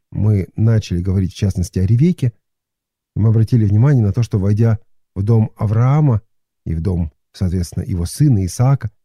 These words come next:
Ревека приобщается к этим обещаниям, тем обещаниям, которые Бог дал для своего народа. Так вот, Мария также ощутила себя приобщенной к этим обещаниям.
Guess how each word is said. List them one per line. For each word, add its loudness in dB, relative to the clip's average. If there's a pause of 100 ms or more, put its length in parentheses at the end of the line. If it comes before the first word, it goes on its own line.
(680)
Ревека 2
приобщается -2
к -10
этим -4
обещаниям, -8 (520)
тем -8
обещаниям, -2
которые -4
Бог -4
дал -6 (300)
для -4
своего 0
народа. -2 (1300)
Так 0
вот, 0 (120)
Мария 2 (680)
также 0
ощутила 0
себя 0
приобщенной 0
к -4
этим 0
обещаниям. -2